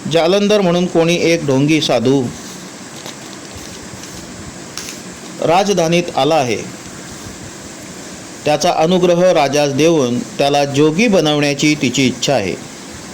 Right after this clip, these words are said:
तिचे बोलणे मी प्रत्यक्ष कानांनी ऐकले आहे. तिच्या उपदेशाने राजाचेही मन चळले आहे.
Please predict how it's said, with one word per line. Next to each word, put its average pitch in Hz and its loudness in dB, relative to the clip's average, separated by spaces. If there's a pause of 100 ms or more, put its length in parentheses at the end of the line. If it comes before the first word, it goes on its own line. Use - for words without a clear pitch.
(920)
तिचे 196 4
बोलणे 196 4
मी 196 4
प्रत्यक्ष 180 0
कानांनी 143 2
ऐकले 127 0
आहे. 98 2 (1700)
तिच्या 233 4
उपदेशाने 202 2
राजाचेही 180 4
मन 175 2 (320)
चळले 135 2
आहे. 107 0